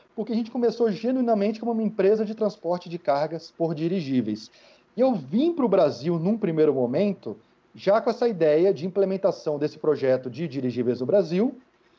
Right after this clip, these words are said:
e fiquei por um tempo aqui no, no Brasil, em torno de quase um ano, é,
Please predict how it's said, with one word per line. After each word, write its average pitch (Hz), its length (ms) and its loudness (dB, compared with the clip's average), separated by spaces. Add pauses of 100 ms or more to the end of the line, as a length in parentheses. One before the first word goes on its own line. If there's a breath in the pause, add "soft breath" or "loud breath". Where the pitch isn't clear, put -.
(120)
e 226 100 -2
fiquei 247 360 0
por 254 180 0
um 226 140 2
tempo 202 500 2
aqui 208 460 -2
no, 143 180 -2
no 143 100 -4
Brasil, 147 400 0
em 151 60 -4
torno 170 260 0
de 143 120 -12
quase 240 340 0
um 160 180 -2
ano, 170 400 2 (460 soft breath)
é, 170 260 2